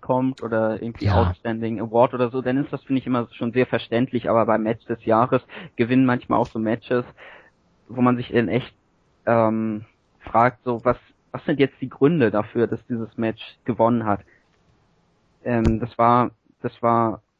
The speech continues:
Speaker 1: jetzt zweitausenddreizehn mit Shinsuke Nakamura gegen Kota Ibushi n-, jetzt auch schon ein bisschen der Fall, weil in dem Jahr gab es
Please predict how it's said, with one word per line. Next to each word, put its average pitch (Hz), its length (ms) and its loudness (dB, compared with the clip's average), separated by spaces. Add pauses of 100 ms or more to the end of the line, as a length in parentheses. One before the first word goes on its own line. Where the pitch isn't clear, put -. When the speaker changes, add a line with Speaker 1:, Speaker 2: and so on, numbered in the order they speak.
(280)
Speaker 1:
jetzt 117 280 -4
zweitausenddreizehn 120 840 0
mit 120 140 -2 (280)
Shinsuke - 380 -10
Nakamura 117 540 -2
gegen 113 500 -2 (600)
Kota 131 220 2
Ibushi 127 600 2
n-, 117 500 2
jetzt - 280 0
auch 143 160 4
schon 170 160 0
ein 151 60 0
bisschen 165 260 0
der 139 100 4
Fall, 143 300 2
weil 123 120 2
in 117 120 -4
dem 123 180 2
Jahr 120 220 2
gab 120 200 0
es - 60 -20